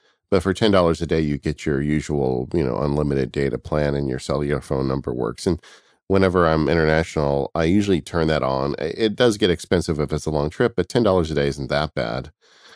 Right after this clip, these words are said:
And you don't, you don't have to monkey around with getting the MiFi. And, like, if you have, like, for business, if people call your phone number, you can pick it up no matter where you're at and not worry about it, which is really nice.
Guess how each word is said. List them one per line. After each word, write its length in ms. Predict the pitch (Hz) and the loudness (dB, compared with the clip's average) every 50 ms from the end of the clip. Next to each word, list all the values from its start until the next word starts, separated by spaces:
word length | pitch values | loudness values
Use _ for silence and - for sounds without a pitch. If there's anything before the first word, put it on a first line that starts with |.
| _ _ - | _ _ -2
And 140 | 98 92 | 0 2
you 60 | 92 92 | 2 2
don't, 180 | 98 95 - - | 2 0 -2 -2
you 100 | - 101 | 0 2
don't 80 | 98 92 | 2 2
have 80 | 87 85 | 2 2
to 80 | 95 | 2
monkey 380 | 90 87 87 87 - - 92 82 | 2 4 2 2 2 2 2 4
around 340 | 78 78 80 78 78 78 78 | 4 4 4 4 4 4 2
with 180 | 71 - _ | 0 -2 _
getting 360 | - 78 71 73 73 71 71 | -2 0 0 2 0 0 0
the 60 | 73 71 | 0 -2
MiFi. 760 | 73 69 71 71 69 - - 73 71 69 69 69 69 65 - - | -2 -2 -2 -2 -4 -4 -2 -2 -2 -2 -2 -2 -2 -4 -4 -4
And, 200 | 85 82 78 78 | -4 -2 -2 -2
like, 200 | 76 73 73 - | -2 -4 -4 -6
if 320 | 76 71 - - - - | -6 -8 -8 -12 -8 -6
you 100 | 80 76 | -4 -2
have, 380 | 73 71 67 71 71 67 - - - _ _ _ _ _ | 0 0 2 2 2 0 -2 -8 -18 _ _ _ _ _
like, 120 | 87 85 - | -4 -4 -2
for 120 | - 76 | -4 -2
business, 480 | - - 78 73 - 78 73 69 65 76 | 0 2 2 2 2 0 0 0 -2 -4
if 100 | 71 - | -8 -6
people 240 | - 78 - 73 - | -6 -4 -4 -4 -6
call 340 | - - - 80 76 73 | -6 -6 -2 0 0 0
your 140 | 73 69 69 | 0 -2 -4
phone 240 | - - 73 67 67 | -2 0 0 2 2
number, 160 | 69 62 71 | 0 0 0
you 120 | 69 60 62 | -2 -2 0
can 140 | 73 71 | -2 -2
pick 240 | - - 80 76 - | -2 -2 -4 -2 -2
it 120 | 76 65 65 | 0 0 0
up 160 | 64 - - | 0 0 0
no 80 | 76 | 2
matter 240 | 71 65 62 58 62 | 2 2 0 -2 -4
where 160 | 60 62 60 | -4 -4 -2
you're 180 | 57 57 55 57 | -2 -2 -2 -4
at 220 | 53 55 60 58 - - | -2 -2 -4 -6 -4 -2
and 80 | 64 62 | -2 -2
not 160 | 60 - - | -2 -2 -2
worry 260 | 60 62 62 64 62 | -2 -2 0 -2 -2
about 300 | - - 53 53 53 50 | -2 -4 -6 -6 -6 -8
it, 240 | - - - - - _ _ _ _ _ _ - - - - _ _ _ _ | -10 -10 -12 -16 -20 _ _ _ _ _ _ -20 -20 -20 -20 _ _ _ _
which 160 | 85 90 - | -6 -2 0
is 120 | 110 98 117 | -2 2 4
really 200 | 123 123 120 117 | 4 6 6 6
nice. 480 | 120 120 98 80 - - - - - | 6 4 4 4 2 0 -4 -14 -20